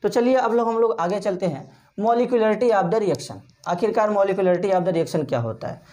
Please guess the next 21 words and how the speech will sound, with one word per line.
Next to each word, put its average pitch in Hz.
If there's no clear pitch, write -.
अब 214
देखिए, 240
molecularity 247
of 294
the 277
reaction 269
बड़ा 240
ही 247
फेमस 214
टॉपिक 156
है। 104
ये 214
भी 131
एक 269
बात 269
आप 262
जानिएगा 220
कि 226
अगर 254
कहीं 269
पे 277